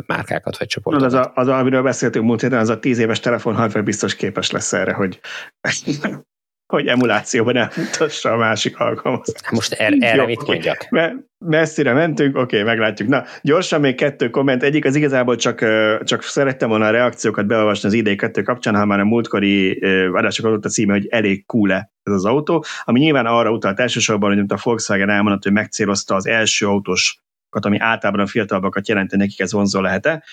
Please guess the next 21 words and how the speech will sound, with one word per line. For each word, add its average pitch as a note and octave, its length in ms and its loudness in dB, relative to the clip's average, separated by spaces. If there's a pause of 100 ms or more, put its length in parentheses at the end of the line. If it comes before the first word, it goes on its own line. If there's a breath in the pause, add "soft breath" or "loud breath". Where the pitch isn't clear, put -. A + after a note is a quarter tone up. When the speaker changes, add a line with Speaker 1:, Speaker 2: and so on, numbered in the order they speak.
(320 loud breath)
Speaker 2:
Tö-, F3 380 0
tömegesen C3 600 2
az A2+ 160 2
volt G#2+ 220 2
a G#2+ 340 2
reakció G#2 520 0
a, G2+ 280 4
az, G2+ 180 0
a A#2+ 200 -2
hallgatóink G2 680 0
között, G2+ 260 -2
hogy G2+ 160 -2
nekik F#2 260 -4
tetszik. F3+ 480 -2
Van, F#2+ 160 -2
aki F#2+ 140 -4
azt G#2+ 160 -2
mondta, G#2 200 0
hogy G2 80 2
neki G2+ 160 -2
például G2 460 0